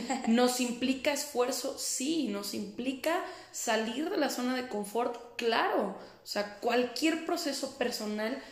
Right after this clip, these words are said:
Speaker 2: siempre nos va a implicar esta salida. Y yo creo que te lo, te lo diría como, como persona, pero también como psicóloga, ¿no? Que a veces muchas personas, por ejemplo, en un proceso de terapia, eh, en cuanto les empieza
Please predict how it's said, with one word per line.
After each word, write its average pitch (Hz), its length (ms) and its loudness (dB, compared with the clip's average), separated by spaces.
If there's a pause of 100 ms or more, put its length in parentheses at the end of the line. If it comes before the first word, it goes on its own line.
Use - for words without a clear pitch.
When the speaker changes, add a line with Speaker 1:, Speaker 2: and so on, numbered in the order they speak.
(100)
Speaker 2:
siempre 247 280 -4
nos 247 180 0
va 233 40 0
a 233 60 0
implicar 240 600 0 (320)
esta 226 240 0
salida. 226 480 2
Y 208 200 4
yo 240 140 4
creo 254 200 0
que 262 180 2 (280)
te 226 80 6
lo, 214 180 6
te 226 120 4
lo 226 120 8
diría 233 220 8
como, 247 220 4 (160)
como 208 220 2
persona, 233 460 2
pero 196 140 0
también 214 200 0
como 226 180 2
psicóloga, 233 500 4
¿no? 220 200 0 (280)
Que 226 80 2
a 220 40 6
veces 233 240 0 (180)
muchas 269 200 0
personas, 233 360 0
por 226 120 -6
ejemplo, 220 280 -4
en 240 60 -4
un 233 80 -2
proceso 220 320 -4
de 220 80 -4
terapia, 208 480 -2 (480)
eh, 196 360 -2
en 202 120 -4
cuanto 214 300 -2
les 220 200 -2
empieza 269 640 0